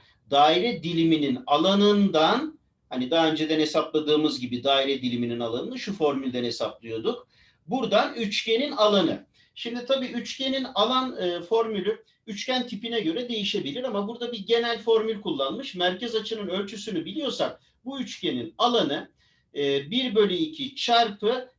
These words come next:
R kare çarpı sinüs alfa. Yani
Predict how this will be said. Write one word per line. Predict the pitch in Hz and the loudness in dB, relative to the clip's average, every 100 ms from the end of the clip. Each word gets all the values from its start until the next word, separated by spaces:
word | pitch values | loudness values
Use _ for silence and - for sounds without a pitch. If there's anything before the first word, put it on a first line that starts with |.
| - | -18
R | 117 214 240 | 0 0 2
kare | 208 156 139 | 0 0 -2
çarpı | 139 240 190 - | -4 -2 -2 -2
sinüs | 262 240 196 - | -6 -4 -4 -2
alfa. | 143 113 113 | -4 -4 -8
Yani | 117 190 180 185 | -4 -2 -2 -4